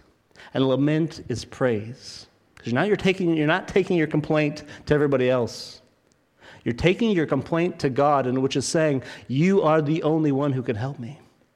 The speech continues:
God, you rule. God, you reign." Without God, dangers destroy. With God, danger disciples us.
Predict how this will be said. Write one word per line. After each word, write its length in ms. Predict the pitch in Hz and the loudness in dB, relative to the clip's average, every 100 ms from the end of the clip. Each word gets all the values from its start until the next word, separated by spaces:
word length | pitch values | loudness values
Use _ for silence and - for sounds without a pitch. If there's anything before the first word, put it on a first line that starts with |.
| _ - - | _ -20 -6
God, 320 | - 151 175 143 | 2 2 2 0
you 120 | 175 | 0
rule. 420 | 135 147 117 120 - - - - - | 2 2 0 -6 -18 -20 -20 -20 0
God, 560 | 147 147 156 151 147 - - - _ _ - - | 6 6 6 4 -2 -6 -20 -20 _ _ -20 -8
you 220 | - 131 | 2 2
reign." 380 | 123 120 107 123 - - _ _ _ _ - - - - _ _ - | 4 2 -2 -8 -14 -20 _ _ _ _ -20 -20 -20 -20 _ _ 0
Without 340 | 131 147 175 | 4 4 4
God, 480 | 180 180 180 185 - - - _ _ _ _ _ | 2 2 0 -4 -12 -20 -20 _ _ _ _ _
dangers 440 | - 147 147 131 123 | 0 2 2 0 -4
destroy. 560 | - - 151 139 120 | -10 -4 0 2 4
With 280 | 117 143 160 | 2 2 0
God, 520 | 170 160 156 156 151 147 - - - - _ | 2 4 4 2 -4 -6 -16 -20 -20 -20 _
danger 560 | - 147 151 139 143 135 - - - | 0 4 4 2 0 -2 -10 -20 -10
disciples 720 | 123 - - 175 175 113 110 | -6 0 2 2 0 -6 -6
us. 560 | 107 - - - - | -8 -10 -14 -14 -16